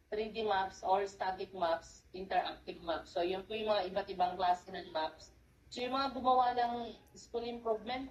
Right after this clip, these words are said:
plan, yung iba naman, kinuha yung, ano, screenshot ng mapa ng school nila kasi isa yun sa pinapakita yung mga, ano, mga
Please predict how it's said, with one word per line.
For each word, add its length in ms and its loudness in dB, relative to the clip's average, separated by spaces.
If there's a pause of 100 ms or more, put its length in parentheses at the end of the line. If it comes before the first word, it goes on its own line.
plan, 480 0 (320)
yung 240 -4
iba 80 8
naman, 400 2
kinuha 480 6
yung, 640 -2
ano, 480 0 (160)
screenshot 1040 0
ng 480 -2 (400)
mapa 400 -2
ng 160 0
school 320 -4
nila 480 2 (400)
kasi 480 0
isa 240 0
yun 240 2
sa 160 4
pinapakita 720 -2
yung 160 -4
mga, 400 0 (400)
ano, 400 0 (560)
mga 340 4